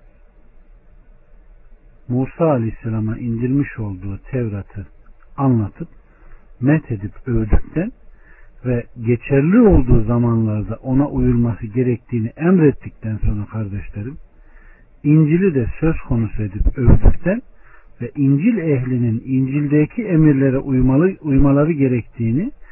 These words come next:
bildirdikten sonra Yüce Kur'an'ın zikrine başlıyor. Şerefli peygamberi, kulu Muhammed'e indirdiği Kur'an-ı Azim'den bahsederek sana da kendinden önceki kitapları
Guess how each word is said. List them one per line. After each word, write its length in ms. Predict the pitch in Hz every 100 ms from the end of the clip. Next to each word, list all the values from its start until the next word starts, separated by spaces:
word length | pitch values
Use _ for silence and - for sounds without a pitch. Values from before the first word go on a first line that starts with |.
| - - - - -
bildirdikten 840 | 190 226 196 139 127 - 131 117 110
sonra 340 | 113 135 233 - _ - - -
Yüce 240 | 123 131
Kur'an'ın 540 | 147 - 117 107 104 90 - -
zikrine 540 | 104 110 - 117 139
başlıyor. 520 | 151 151 - 165 180 - - - - - - -
Şerefli 460 | 143 139 139 - 170
peygamberi, 720 | - 131 117 117 107 104 101 - -
kulu 340 | - 135 131 113 110
Muhammed'e 600 | 120 120 135 131 117 104 127
indirdiği 640 | 135 123 120 98 101 104
Kur'an-ı 520 | - 123 127 120 107
Azim'den 500 | 104 101 104 101 104
bahsederek 640 | 139 123 117 104 117 294 - - - - - - - - -
sana 340 | 131 151 185 151
da 120 | 113
kendinden 800 | - 135 131 135 139 139 175 202
önceki 560 | 175 147 131 113 117
kitapları 640 | - - 123 113 107 107